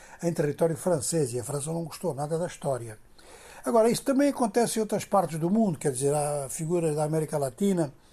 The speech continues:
que ficaram até historicamente, já nem saem, não é? Em, em cemitérios europeus. De maneira que é provável que este assunto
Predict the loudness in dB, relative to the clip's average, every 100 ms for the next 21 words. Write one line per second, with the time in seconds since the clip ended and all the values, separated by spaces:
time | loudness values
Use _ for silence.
0 | -20 -20 -20 -6 -2 0 -2 -4 0 2
1 | 4 2 0 0 0 0 0 0 0 0
2 | -2 -2 -4 -2 -2 0 0 0 -4 -6
3 | -6 -8 -14 -20 -4 -2 -2 -2 -4 -4
4 | -4 -2 0 0 2 0 0 2 2 2
5 | -8 -20 -20 -20 -20 -2 2 4 4 2
6 | 2 4 2 0 -2 -2 -4 0 2 4
7 | 4 4 2 0 -2 0 0 0 -2 -2
8 | -4 -6 -12